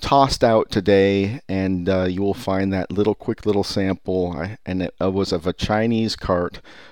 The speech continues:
uh, cartomizer, uh, that is where they are saying that some items, uh, that say zero nic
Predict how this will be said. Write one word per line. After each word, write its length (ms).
uh, 320
cartomizer, 1000
uh, 380
that 380
is 240
where 200
they 180
are 100
saying 460
that 300
some 340
items, 560
uh, 280
that 220
say 300
zero 340
nic 320